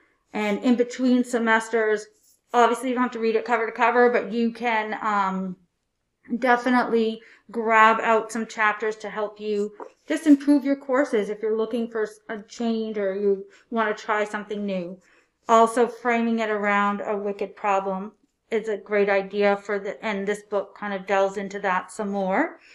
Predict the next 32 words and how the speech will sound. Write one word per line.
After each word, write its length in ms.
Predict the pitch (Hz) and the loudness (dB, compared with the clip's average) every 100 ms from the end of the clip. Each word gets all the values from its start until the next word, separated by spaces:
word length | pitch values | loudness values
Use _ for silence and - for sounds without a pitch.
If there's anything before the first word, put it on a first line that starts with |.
| - - _ | -20 -20 _
Um, 160 | 240 233 | 2 4
the 60 | |
third 340 | 240 285 381 - | 6 6 6 6
book 180 | 254 | 4
I 120 | 247 220 | 4 4
would 160 | 214 | 2
pick 240 | 247 240 240 | 0 -2 -2
would 120 | 208 | -4
be 100 | 214 | -6
Crucial 400 | 214 277 262 254 | -4 -4 -2 -4
Conversations. 960 | 240 233 202 - 202 - 294 294 294 285 - _ _ _ _ _ | -4 -4 -4 -4 -6 -2 4 6 6 2 -8 _ _ _ _ _
And 360 | 254 240 233 220 | 4 6 4 6
that 300 | 269 311 247 | 6 6 6
book 240 | 262 247 | 2 4
is 220 | 247 220 226 | 4 2 0
just 400 | 233 220 - - | 0 0 -4 -6
about 560 | 233 202 214 208 202 - _ _ _ _ | -6 -2 0 2 0 -4 _ _ _ _
how 340 | - 254 262 | -6 0 2
we 180 | 262 277 | 4 4
have 280 | 262 240 233 | 4 2 2
those 220 | 226 208 | 0 -2
tough 360 | - 233 233 - | -4 -2 -2 -4
discussions 560 | 220 - 226 226 247 | -12 -6 -4 -2 -2
in 100 | 226 | -2
our 140 | 208 190 | -4 -6
classes 720 | - 214 208 - 208 202 190 | -2 0 0 0 0 0 0
and, 300 | - 208 202 202 | -6 -8 -8 -8
and 260 | 233 214 | -8 -4
when 260 | 208 202 202 | -2 -2 0
we 160 | 220 | 0
are 120 | 214 208 | 0 0
considering, 840 | 208 202 - 220 220 220 208 202 | -4 -10 -8 -4 -2 -2 -4 -8